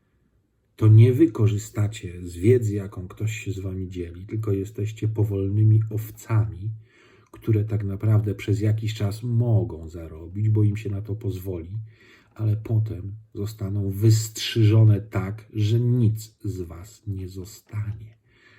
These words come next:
A odpowiedź będzie prosta w razie pytań. No,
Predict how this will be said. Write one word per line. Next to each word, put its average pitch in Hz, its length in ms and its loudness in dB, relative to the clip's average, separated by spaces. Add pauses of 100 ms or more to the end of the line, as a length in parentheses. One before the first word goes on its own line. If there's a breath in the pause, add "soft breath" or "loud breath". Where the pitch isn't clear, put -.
(420 soft breath)
A 101 140 -8
odpowiedź 107 480 0
będzie 104 340 0
prosta 110 520 -6
w - 100 -16
razie 92 260 -12
pytań. - 420 -14
No, 107 340 2